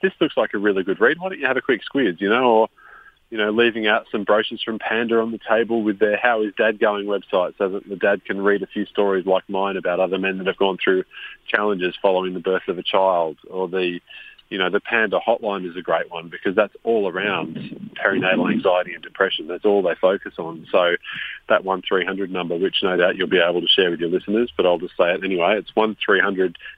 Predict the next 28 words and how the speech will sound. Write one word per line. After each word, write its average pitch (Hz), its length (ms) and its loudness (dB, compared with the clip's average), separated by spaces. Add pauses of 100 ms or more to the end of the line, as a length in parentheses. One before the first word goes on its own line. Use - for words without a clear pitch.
(160)
seven 104 280 0 (120)
two 107 140 -4 (100)
six 104 200 -6 (360)
three 92 220 4
oh 98 240 2
six, 90 200 -2 (200)
and 90 100 -4
it's 92 140 -6
open 95 420 0
nine 95 500 -2
A 92 220 0
M 87 220 -6 (140)
to 92 80 -4 (100)
seven 90 280 0
thirty 92 300 2
P 90 260 2
M, 87 300 0 (1160)
definitely 107 320 2
Monday 98 260 2
to 90 160 0
Friday, 92 460 0 (300)
possibly 98 600 -2 (100)
a - 60 -8
few 101 160 0
shorter 90 340 4
hours 87 160 0
on 87 80 -8
weekends, 82 460 -4